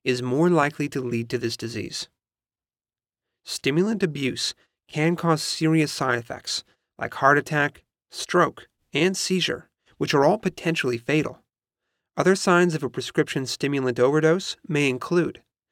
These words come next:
agitation and paranoia, chest pain, disorientation or confusion,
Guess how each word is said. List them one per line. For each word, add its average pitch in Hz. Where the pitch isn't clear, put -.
agitation 131
and 123
paranoia, 123
chest -
pain, 107
disorientation 170
or 151
confusion, 156